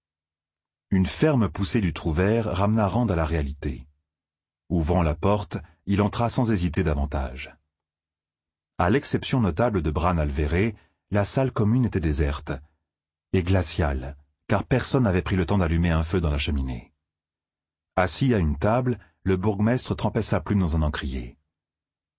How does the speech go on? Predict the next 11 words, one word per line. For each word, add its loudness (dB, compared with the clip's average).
Le 2
front 0
plissé -2
de 2
concentration -2
sous -4
sa -2
couronne 0
de 0
cheveux 0
grisonnants, 2